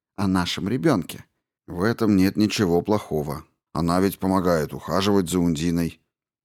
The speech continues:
Сперва Кэролайн так вспыхнула злостью, что потеряла дар речи. Получалось лишь что-то нечленораздельное. Но Марк смотрел на нее, как будто она сошла с ума,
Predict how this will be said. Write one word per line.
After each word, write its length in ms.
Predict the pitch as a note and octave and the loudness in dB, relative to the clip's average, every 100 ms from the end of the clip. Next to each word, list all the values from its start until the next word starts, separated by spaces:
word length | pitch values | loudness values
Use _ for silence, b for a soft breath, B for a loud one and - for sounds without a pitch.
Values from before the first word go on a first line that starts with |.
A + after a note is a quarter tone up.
| _ _ _ | _ _ _
Сперва 500 | - - G#2+ G#2+ B2+ | -12 -2 0 2 2
Кэролайн 680 | B2 B2 B2+ A#2+ A#2 A#2 G#2 | 0 0 2 4 4 4 2
так 340 | - C3 A#2 | 0 -2 -2
вспыхнула 720 | - - - B2+ - G#2+ G2+ G2 | -4 -8 -4 -6 -2 0 2 2
злостью, 580 | G#2 C#3+ E3 - F#2+ | 0 0 0 -2 -4
что 220 | F2 - G#2+ | -4 -4 -4
потеряла 640 | A2 - G#2+ A#2+ B2 A#2+ | -4 -2 0 2 2 0
дар 300 | G2 G#2+ G#2+ | 0 0 0
речи. 500 | G#2+ E2+ - - - _ _ _ - | 0 -2 -2 -6 -8 _ _ _ -4
Получалось 760 | A2 B2+ - C#3 B2+ B2+ A#2+ A#2 | 2 2 2 2 4 4 0 0
лишь 260 | C3 C#3 | 2 4
что-то 440 | - - B2+ A#2+ A2+ | 2 2 0 2 2
нечленораздельное. 1200 | A#2 A#2+ - G#2 A2+ A#2 F#2+ F#2+ C#2 B1 A#1 - _ _ _ - | 2 2 0 0 2 0 0 0 0 -6 -10 -16 _ _ _ -6
Но 180 | F2+ F2+ | 0 2
Марк 420 | F2+ F#2 C3+ - | 2 2 0 -2
смотрел 520 | - G#2 G2+ G#2 A#2+ | -4 -2 0 2 4
на 100 | A2+ | 4
нее, 300 | G#2 G2+ B2+ | 4 6 4
как 200 | - F#2 | 2 -2
будто 360 | F2+ C3 - G2+ | 0 -2 0 2
она 180 | G2+ C3 | 2 2
сошла 460 | - G#2 - A2 | 0 -4 0 -2
с 120 | - C#3 | 0 0
ума, 380 | B2+ F#2+ C#2 | 2 2 -2